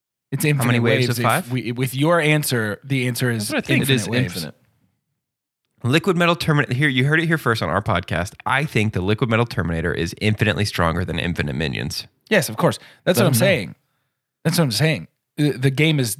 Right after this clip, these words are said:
Speaker 1: the game done finished already, 'cause your weapon's a person.
Speaker 3: I should pick something, though. Pokemon, I wouldn't call them weapons. That feels cruel.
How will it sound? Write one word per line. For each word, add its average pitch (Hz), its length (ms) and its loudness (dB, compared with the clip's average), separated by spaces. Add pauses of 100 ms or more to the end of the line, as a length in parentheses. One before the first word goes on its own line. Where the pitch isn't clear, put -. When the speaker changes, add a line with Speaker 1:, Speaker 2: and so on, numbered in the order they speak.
Speaker 1:
the 139 100 0
game 156 300 2
done 127 240 2
finished 156 500 -2
already, 90 540 -4 (560)
'cause 123 220 2
your 135 180 4
weapon's 131 380 2
a 110 60 -4
person. - 560 -2 (540)
Speaker 3:
I 156 100 -8
should 151 280 -6
pick 107 220 -4
something, 85 420 -8
though. 85 280 -2 (1300)
Pokemon, 185 500 2
I 131 100 2
wouldn't 139 260 -2
call 95 200 0
them 87 160 -2
weapons. 90 400 -4
That - 160 -6
feels 90 280 -6
cruel. 82 500 -2